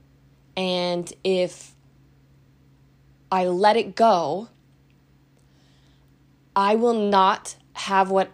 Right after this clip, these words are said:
the strength I need mentally, emotionally, physically to be able to care for my children, my relationships, my responsibilities, because it's that intense for me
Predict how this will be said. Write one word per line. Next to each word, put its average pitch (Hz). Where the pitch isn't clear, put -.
the 190
strength -
I 185
need 196
mentally, 202
emotionally, 196
physically 226
to 254
be 214
able 202
to 196
care 202
for 170
my 175
children, 226
my 180
relationships, 190
my 180
responsibilities, 175
because 202
it's 190
that 180
intense 180
for 175
me -